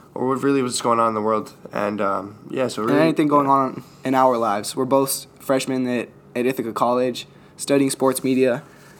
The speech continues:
Speaker 2: and we see a lot of weird things at school. And a lot of
Speaker 1: Definitely.
Speaker 2: weird things happen. We just thought it would be cool to document it in some way.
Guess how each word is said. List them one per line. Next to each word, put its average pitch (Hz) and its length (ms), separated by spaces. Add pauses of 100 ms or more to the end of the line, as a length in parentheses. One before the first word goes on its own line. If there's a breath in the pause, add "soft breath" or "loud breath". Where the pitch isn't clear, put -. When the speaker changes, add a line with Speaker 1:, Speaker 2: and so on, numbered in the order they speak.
(140)
Speaker 2:
and 151 380
we 156 80
see 170 240
a 175 60
lot 156 180
of 143 80
weird 151 280
things 147 260
at 113 100
school. 104 380 (260)
And 127 360
a 123 40
lot 135 240
of 131 240
Speaker 1:
Definitely. 107 480
Speaker 2:
weird 135 420
things 131 260
happen. 123 420
We 120 100
just 120 140
thought 120 180
it 123 40
would 117 60
be 117 60
cool 123 240
to 120 240 (280)
document 120 520
it - 40
in 107 100
some 110 240
way. 107 240